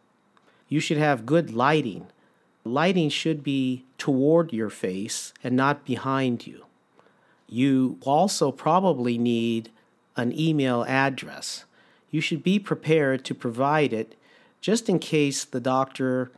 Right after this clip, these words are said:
is going to give you orders for labs or radiology or for other communications. Now, some optional things that you might want to have for a telemedicine visit would be, of course,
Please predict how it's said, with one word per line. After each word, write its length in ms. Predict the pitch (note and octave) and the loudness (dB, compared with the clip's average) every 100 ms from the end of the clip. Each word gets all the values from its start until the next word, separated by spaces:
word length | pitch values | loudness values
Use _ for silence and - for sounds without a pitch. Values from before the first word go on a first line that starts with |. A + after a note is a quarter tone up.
| - | -8
is 120 | A#2+ | -8
going 340 | A2 C3 C3 C3 | -2 0 0 -2
to 500 | - B2 A#2+ A#2 A2+ | 0 0 0 -2 -2
give 340 | C3 C#3 B2 | 0 0 -2
you 140 | B2 A2+ | -4 -2
orders 640 | B2 C3 C3 C3 A#2+ - _ | 0 0 2 0 -2 -6 _
for 200 | _ - | _ -8
labs 540 | A2 A#2+ B2 B2 A#2+ A2+ | -2 0 2 2 -2 -6
or 80 | G#2+ | -2
radiology 1000 | A#2+ A2+ A#2 A#2 A#2+ A#2+ A#2 A2+ A2+ A2+ _ _ - - | -2 0 0 0 0 -2 -4 -4 -4 -8 _ _ -20 -4
or 160 | C3 B2+ | 0 0
for 220 | - A2 | 0 0
other 240 | C#3+ C3 | 0 0
communications. 1160 | - - A#2 A2+ G#2 - A#2+ A#2 - C#2 - - _ _ _ _ _ _ _ _ _ _ | -4 -4 -2 -2 -4 -4 -4 -4 -10 -14 -16 -16 _ _ _ _ _ _ _ _ _ _
Now, 200 | C3 B2+ | -2 0
some 260 | B2+ C#3 C3 | 0 0 2
optional 680 | E3 F#3 G3+ - C#3+ B2 A2+ | 4 4 2 -4 0 0 -2
things 580 | - A2+ A2 A2+ C3 - | -4 -4 -2 -4 -6 -4
that 340 | A#2 A2+ - _ _ _ | -4 -4 -8 _ _ _
you 220 | A#2 C3 | -4 -2
might 320 | C3+ B2+ B2 | 0 0 -2
want 260 | - A#2+ A2+ | -2 -4 -4
to 40 | |
have 420 | G#2 B2 A#2+ A#2 A2 | -4 -4 -4 -4 -8
for 280 | - A2 | -8 -8
a 60 | G2+ | -8
telemedicine 1200 | - C3 B2 A#2 A2 A2 A#2 A2+ D3 F3 - G#2 | -6 -4 -2 -2 -4 -6 -6 -2 0 0 -2 -6
visit 440 | G2+ F#2+ G2+ C#3 - _ _ _ _ _ - | -6 -10 -8 -10 -10 _ _ _ _ _ -8
would 180 | B2+ A#2+ | -6 -2
be, 120 | C3 | -2
of 140 | A#2+ | -2
course, 520 | - C3+ C3 B2 - | -2 0 2 0 -4